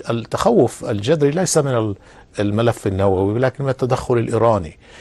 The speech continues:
آه، لذلك، ومع ذلك كان هناك تركيز على الملف النووي.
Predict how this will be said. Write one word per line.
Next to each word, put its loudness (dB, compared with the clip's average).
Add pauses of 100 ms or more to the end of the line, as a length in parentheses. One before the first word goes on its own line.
(220)
آه، 2
لذلك، 2
ومع 2
ذلك -2
كان -2
هناك -4
تركيز -6
على 0
الملف -2
النووي. 0